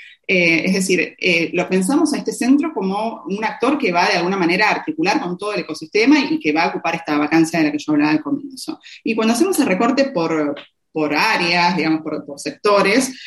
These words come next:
eh, nosotros establecimos por el momento, digo por el momento porque esta va a ser una conversación, eh,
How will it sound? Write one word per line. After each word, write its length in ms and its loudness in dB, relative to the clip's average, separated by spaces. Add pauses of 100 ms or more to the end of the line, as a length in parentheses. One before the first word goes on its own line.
(240)
eh, 300 4 (320)
nosotros 420 0
establecimos 800 2
por 160 2
el 80 2
momento, 720 2
digo 180 0
por 100 -2
el 60 -2
momento 340 0
porque 220 -6
esta 140 -10
va 80 -4
a 60 -10
ser 100 -8
una 160 -4
conversación, 960 -2
eh, 480 0